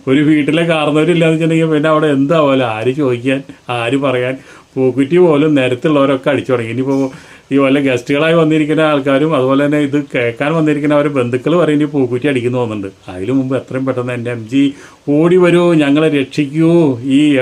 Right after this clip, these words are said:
ടോപ്പ് സിംഗർ ഒരുപാട് ഇഷ്ടപ്പെടുന്ന ഒരുപാട് പ്രേക്ഷകരാണ് ഞങ്ങളെ, ഞങ്ങളെ രക്ഷിക്കൂ എം ജി. ഈ അമേരിക്കയിലേക്കും ലണ്ടനിലേക്കും ഒന്നും എം ജി ഓരോ പ്രോഗ്രാമായിട്ട് പോവല്ലേ. ടോപ്പ് സിംഗർ എടുക്കാൻ വെച്ചാൽ നിങ്ങൾ അവിടെ തന്നെ ഇരിക്കണം, അല്ലെങ്കിൽ ടോപ്പ് സിംഗറിൻ്റെ കഥ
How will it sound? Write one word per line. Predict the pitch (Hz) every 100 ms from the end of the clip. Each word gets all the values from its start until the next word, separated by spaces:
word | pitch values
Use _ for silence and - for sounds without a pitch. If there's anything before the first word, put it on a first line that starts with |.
| 123
ടോപ്പ് | 127 127 123
സിംഗർ | 143 156 139
ഒരുപാട് | 147 151 151
ഇഷ്ടപ്പെടുന്ന | 131 170 156 151 151 143
ഒരുപാട് | 143 147 156 139
പ്രേക്ഷകരാണ് | 127 117 147 156 165 156
ഞങ്ങളെ, | 139 135 127 - - - 127
ഞങ്ങളെ | 127 147 139
രക്ഷിക്കൂ | 135 147 139 160 143
എം | 131
ജി. | 135 113 135 131
ഈ | 143 127
അമേരിക്കയിലേക്കും | 123 131 151 151 156 160
ലണ്ടനിലേക്കും | 135 131 131 139 151
ഒന്നും | 143
എം | 127
ജി | 143 139
ഓരോ | 135 -
പ്രോഗ്രാമായിട്ട് | 127 117 123 131 143 139 139
പോവല്ലേ. | 120 127 135 123 104 - - _ _ 139
ടോപ്പ് | 151 160
സിംഗർ | 175 151 160
എടുക്കാൻ | 139 151
വെച്ചാൽ | 147 147
നിങ്ങൾ | 139 151
അവിടെ | 127 147 147
തന്നെ | 139 151 123
ഇരിക്കണം, | 117 135 131 -
അല്ലെങ്കിൽ | 110 113 135 135
ടോപ്പ് | 120 123 135
സിംഗറിൻ്റെ | 127 135 135
കഥ | 113